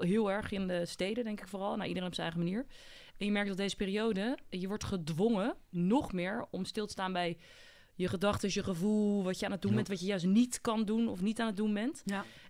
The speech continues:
Speaker 1: En ik dacht, dat moet even extra bij deze dag weer. Dat
Speaker 2: Ja.
Speaker 1: soort van even kijken.
Speaker 2: Sluit
Speaker 3: Koen.
Speaker 2: ik me wel bij aan, ja. Ja, ik had, eh, ik had iets soortgelijks namelijk.
Speaker 3: Dat mag.
Speaker 2: Eigenlijk
Speaker 1: Wij waren
Speaker 2: b-,
Speaker 1: samen
Speaker 2: bijna
Speaker 1: gisteren.
Speaker 2: hetzelfde, ja.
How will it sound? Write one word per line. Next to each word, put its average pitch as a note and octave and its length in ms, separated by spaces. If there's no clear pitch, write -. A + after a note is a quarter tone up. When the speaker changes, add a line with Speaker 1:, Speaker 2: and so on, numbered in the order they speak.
Speaker 1:
En A3 140
ik A3+ 60
dacht, A3+ 160
dat F#3+ 100
moet A#3+ 180
even A3+ 240
extra B3+ 340
bij G#3 120
deze G#3 200
dag G3+ 200
weer. C3+ 240
Dat F3 120
Speaker 2:
Ja. F3 60
Speaker 1:
soort F3 140
van F#3+ 140
even F3 500
kijken. D#3 380
Speaker 2:
Sluit B3+ 260
Speaker 3:
Koen. E3+ 100
Speaker 2:
ik G#2+ 60
me G#2 120
wel B2 100
bij G#2+ 160
aan, C3 180
ja. E2+ 200
Ja, G#2 140
ik A2+ 140
had, - 240
eh, A2+ 340
ik A#2+ 100
had B2+ 120
iets A2+ 160
soortgelijks A#2 760
namelijk. E2+ 380
Speaker 3:
Dat F#3 100
mag. F3 280
Speaker 2:
Eigenlijk A2+ 300
Speaker 1:
Wij G3+ 160
waren G#3+ 180
Speaker 2:
b-, F3 40
Speaker 1:
samen A#3 240
Speaker 2:
bijna A3+ 160
Speaker 1:
gisteren. C#3 280
Speaker 2:
hetzelfde, A2+ 280
ja. B2+ 80